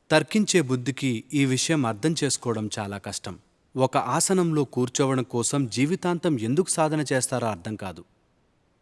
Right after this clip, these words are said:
కానీ మీకు సరిగ్గా కూర్చోవటం నేర్చుకుంటే, శరీరాన్ని సరిగ్గా నిలపడం వస్తే, ఈ ప్రపంచంలో మీరు తెలుసుకోవాల్సినవన్నీ తెలుసుకోవచ్చు.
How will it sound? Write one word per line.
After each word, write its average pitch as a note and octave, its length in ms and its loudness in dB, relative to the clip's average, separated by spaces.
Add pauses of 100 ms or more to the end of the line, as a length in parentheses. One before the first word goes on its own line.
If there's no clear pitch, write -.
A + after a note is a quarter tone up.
(680)
కానీ B2 440 2 (380)
మీకు C#3 260 6
సరిగ్గా D3+ 560 4
కూర్చోవటం D3 840 2
నేర్చుకుంటే, G2+ 720 -6 (160)
శరీరాన్ని F3+ 720 4
సరిగ్గా C#3+ 540 2
నిలపడం C#3 680 2
వస్తే, G2 500 -4 (920)
ఈ C#3+ 120 6
ప్రపంచంలో C#3+ 760 2
మీరు A#2 200 4
తెలుసుకోవాల్సినవన్నీ A#2 1080 0
తెలుసుకోవచ్చు. F#2+ 720 -4